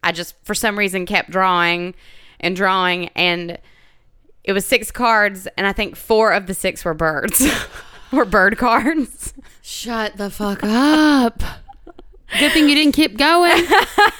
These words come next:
Speaker 1: But
Speaker 2: Damn.
Speaker 1: but all of them were cards, 'cause, I mean, it's seventy-nine cards in a deck. You could
Speaker 2: Yeah.
Speaker 1: draw so many things that wouldn't make sense, but they were all, like,
Speaker 2: Birds.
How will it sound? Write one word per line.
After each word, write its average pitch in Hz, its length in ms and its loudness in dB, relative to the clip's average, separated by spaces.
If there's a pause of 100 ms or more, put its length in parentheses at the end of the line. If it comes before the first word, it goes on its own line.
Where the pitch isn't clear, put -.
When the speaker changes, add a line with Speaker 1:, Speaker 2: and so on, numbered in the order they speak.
(800)
Speaker 1:
But 302 340 4 (200)
Speaker 2:
Damn. 277 800 2
Speaker 1:
but 277 200 2
all 262 260 2
of 311 100 -2
them 330 180 0
were 311 120 0
cards, 240 580 0
'cause, 269 220 -2
I - 60 0
mean, 277 360 -2 (360)
it's - 340 -2 (120)
seventy-nine 269 600 -2
cards 254 340 -2
in 262 80 -4
a 226 80 -4
deck. 233 340 0
You 269 120 -2
could 359 140 0
Speaker 2:
Yeah. - 120 -6
Speaker 1:
draw 269 360 2 (320)
so 277 240 2
many 285 180 2
things 277 320 -2
that 220 140 -2
wouldn't 214 220 -2
make 208 180 -4
sense, 277 340 -4
but 220 160 0
they 240 120 2
were 220 240 0
all, 240 600 2
like, 208 320 0
Speaker 2:
Birds. - 300 -18